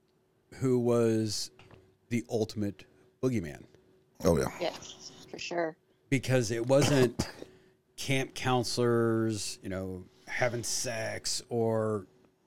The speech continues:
Speaker 1: you know, smoking weed or whatever. No. He,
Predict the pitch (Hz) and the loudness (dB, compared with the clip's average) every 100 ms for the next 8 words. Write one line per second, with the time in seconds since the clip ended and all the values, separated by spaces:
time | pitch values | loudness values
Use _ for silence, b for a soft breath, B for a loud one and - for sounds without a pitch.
0 | _ 113 95 - 123 113 113 120 117 113 | _ -8 -6 -8 -6 -6 -4 -4 -4 -4
1 | 110 107 104 123 113 123 110 104 98 B | -4 -4 -2 2 4 4 2 0 -4 B
2 | B B B B B - 135 101 - - | B B B B B 0 0 0 -6 -20
3 | _ _ _ _ _ _ _ _ _ - | _ _ _ _ _ _ _ _ _ -20
4 | 104 - | -18 -16